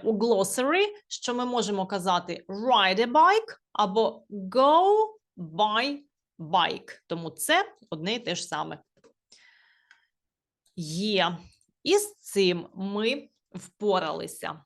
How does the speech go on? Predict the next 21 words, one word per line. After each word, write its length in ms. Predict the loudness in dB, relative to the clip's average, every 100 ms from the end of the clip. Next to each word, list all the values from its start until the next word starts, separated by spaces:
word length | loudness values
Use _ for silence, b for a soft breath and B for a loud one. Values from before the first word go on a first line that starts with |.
| _
Далі 600 | -12 0 4 6 4 2
наступна 800 | 0 -2 -4 -8 -6 -6 -2 -2
вправа. 800 | -2 -2 2 6 6 6 4 2 _ _ _ _ _ _ _ _ _ _ _
Наступна 880 | -4 -4 -4 -10 -18 -20 -18 -6 -6
вправа. 720 | -4 -2 2 6 6 6 2 -4 _ _
Виправте 840 | -12 0 2 2 2 2 2 0 -2
помилки 640 | -4 -2 0 2 0 -2
правопису. 880 | -2 -2 0 -2 -2 -4 -6 -12 -20 _ -20 B B
Будьте 400 | -4 -2 0 0
уважні. 720 | -2 -2 2 4 4 2 -8
Be 380 | -8 -8 -8 -4
careful. 360 | -2 -2 -2 -6
Це 160 | -4
не 120 | -4 -4
тільки 320 | -6 -6 -8
будьте 300 | -8 -4 -4
обережні, 560 | 0 0 0 0 -4
це 200 | -6 -4
ще 220 | -4 -4 -8
будьте 600 | -8 -10 -12 -8 -8 -8
уважні. 800 | -8 -2 -2 -2 -4 -10 -14